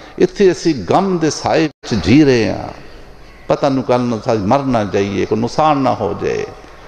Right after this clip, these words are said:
ਹਰ ਵੇਲੇ ਚਿੰਤਾ ਵਿੱਚ ਡੁੱਬੇ ਹੋਏ ਹਾਂ। ਉਹ ਮੇਰਾ ਦੇਸ਼ ਹੈ। ਨਾ ਤਸਵੀਸ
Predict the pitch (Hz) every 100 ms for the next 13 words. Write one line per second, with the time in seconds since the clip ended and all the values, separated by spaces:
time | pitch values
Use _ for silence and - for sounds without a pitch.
0 | - 160 165 143 139 - 175 160 165 139
1 | 135 117 104 104 107 104 95 92 90 82
2 | - 117 131 113 113 85 101 120 - 110
3 | 87 85 - - - - - - - -
4 | - - - - - - - - - -
5 | - - - - - - - - - -
6 | - - 95 117 123 131 - 120 151 214
7 | 240 - -